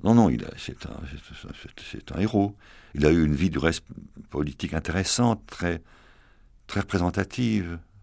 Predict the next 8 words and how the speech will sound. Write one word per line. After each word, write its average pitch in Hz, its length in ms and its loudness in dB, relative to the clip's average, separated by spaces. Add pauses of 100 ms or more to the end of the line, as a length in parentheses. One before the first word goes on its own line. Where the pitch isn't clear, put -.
(200)
euh, 73 340 -8 (100)
comment 85 200 -4
dirais-je, 82 520 -6 (400)
d'une 73 100 -6
certaine 85 300 -2
déception 92 560 0 (100)
quand 85 80 -10
même. 78 280 -8